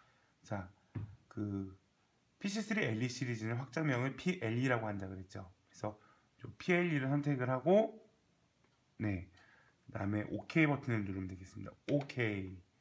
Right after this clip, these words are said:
자, 그러면 이제 오버라이트 있고 어펜드가 있는데,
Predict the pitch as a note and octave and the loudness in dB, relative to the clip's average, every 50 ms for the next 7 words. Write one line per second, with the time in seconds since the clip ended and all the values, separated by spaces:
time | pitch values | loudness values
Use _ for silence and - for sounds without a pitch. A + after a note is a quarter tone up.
0 | _ _ _ _ _ _ _ _ - - F#2+ E2+ G2+ G2+ G2 G2 G2 F#2+ F#2+ F2+ | _ _ _ _ _ _ _ _ -10 -8 -8 -4 -2 -2 0 0 0 0 0 2
1 | C3+ C#3+ C#3+ C#3+ - - - - - _ - B2+ B2+ F3 F3+ F3+ E3+ E3 - C#3+ | 2 2 2 0 -6 -16 -20 -20 -8 _ 0 4 6 8 8 8 8 6 4 2
2 | C3+ A#2+ - B2+ A2+ G2+ G2+ - - C#3 C#3 B2+ A#2 B2+ A#2 A#2+ A2 G2+ G2 F#2+ | -2 0 0 2 2 2 0 0 0 0 2 2 0 0 2 2 2 2 0 -2
3 | F#2+ F#2+ F#2+ A#2+ A2+ G#2 F#2+ F2+ - | -2 -2 0 0 0 0 -2 -4 -8